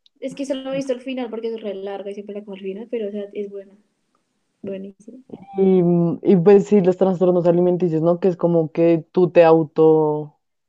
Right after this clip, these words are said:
Speaker 2: como te autodestruyes, ¿sí? Digamos, tú dices, "Ay, estoy muy flaca", o,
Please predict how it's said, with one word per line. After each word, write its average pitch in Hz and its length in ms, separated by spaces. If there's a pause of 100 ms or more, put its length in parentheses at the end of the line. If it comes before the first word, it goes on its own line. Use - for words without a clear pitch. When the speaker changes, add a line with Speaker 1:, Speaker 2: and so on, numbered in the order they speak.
(640)
Speaker 2:
como 175 320
te 185 100
autodestruyes, 170 1040
¿sí? 202 220 (380)
Digamos, 180 540 (120)
tú 185 100
dices, 175 220
"Ay, 247 200
estoy 202 280
muy 175 200
flaca", 160 500
o, 151 300